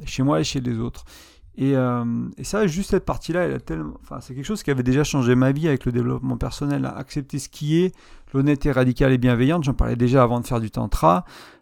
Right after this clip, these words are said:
Euh, c'est un concept que j'avais, j'ai, j'avais croisé ailleurs, qui, qui me paraît essentiel. Ça, ça mériterait presque un podcast entier, tellement ça change tout, hein, quand on, quand on arrête de se voiler la face, qu'on arrive à accepter ce qui est et en plus, euh,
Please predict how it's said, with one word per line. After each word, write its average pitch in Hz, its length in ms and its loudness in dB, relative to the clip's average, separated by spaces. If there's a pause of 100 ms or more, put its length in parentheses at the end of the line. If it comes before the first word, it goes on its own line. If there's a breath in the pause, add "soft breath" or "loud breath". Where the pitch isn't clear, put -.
(120)
Euh, 117 880 2
c'est - 160 -6
un 113 80 -2
concept 127 300 0
que - 100 -4
j'avais, 113 240 0
j'ai, 120 200 -2
j'avais 113 200 0
croisé 117 380 -2
ailleurs, 131 380 0
qui, 120 180 -4
qui - 140 -12
me 117 40 -2
paraît 123 160 4
essentiel. 143 320 -2
Ça, 131 140 0 (180)
ça - 120 -6
mériterait 131 360 0
presque 135 200 -4
un 120 60 2
podcast 135 460 -2
entier, 147 320 -2
tellement 139 240 -2
ça 127 160 -8
change 139 340 -12
tout, 127 220 -12
hein, 120 120 -12
quand - 200 -18
on, 117 280 -14 (480 soft breath)
quand 127 200 -12
on 123 100 -2
arrête 135 200 2
de 131 120 -2
se 117 60 -6
voiler 127 240 -4
la 123 120 -4
face, 156 240 -10
qu'on 123 160 -10
arrive 123 200 -6
à - 20 -4
accepter 123 400 -10
ce - 100 -12
qui 135 300 -2
est 147 160 -2
et 131 100 -4
en 123 140 -2
plus, - 380 -4
euh, 135 200 -8